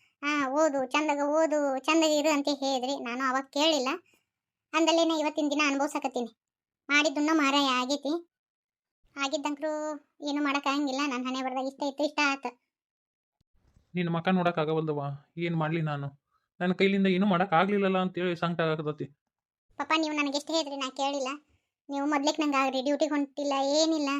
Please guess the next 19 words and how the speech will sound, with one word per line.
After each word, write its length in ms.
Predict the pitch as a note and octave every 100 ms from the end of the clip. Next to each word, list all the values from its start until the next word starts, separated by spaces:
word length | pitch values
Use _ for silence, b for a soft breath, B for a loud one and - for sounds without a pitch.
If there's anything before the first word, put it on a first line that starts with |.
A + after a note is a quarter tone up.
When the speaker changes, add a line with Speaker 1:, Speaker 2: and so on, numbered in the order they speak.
| C#4+ _ _ -
Speaker 1:
ಹಾ, 120 | D#4
ಬರೇ 340 | C#4+ C#4+ D#4+ D4+
ಹಿಂಗತಿ 380 | D4+ C#4+ D4+ D#4
ಸುಮ್ 160 | D#4+
ಕುಂತ್ಬಿಟ್ರೆ 360 | D#4 D4 D4 D4+
ಹೆಂಗ್ರಿ 300 | C#4 C#4+ D4
ಪಾಪ? 220 | D4+ C#4 C#4 C4+ _ _ _ _ _ _ _ _ _ _ _ _ _ _ -
Speaker 2:
ನನಗೆ 480 | D#3 D3+ D#3 D#3 D#3
ನಿನ್ 220 | D#3+ D#3
ಜೀವನ 240 | D#3+ E3+
ಹಿಂಗತಿ 340 | F#3 E3+ D#3 E3
ಆತಲ್ವಾ, 400 | D#3+ D#3 D3+ D#3+
ಅದ 120 | C#3+
ಒಂದ್ 180 | D#3+ D#3
ಸ್ವಲ್ಪ 220 | D#3 D#3+
ತ್ರಾಸ್ 360 | D#3 D3+ D3+ D#3
ಬಹಳ 140 | D3
ಆತ್ 200 | D3+ D3
ನನಗೆ. 280 | D#3 D3 C#3+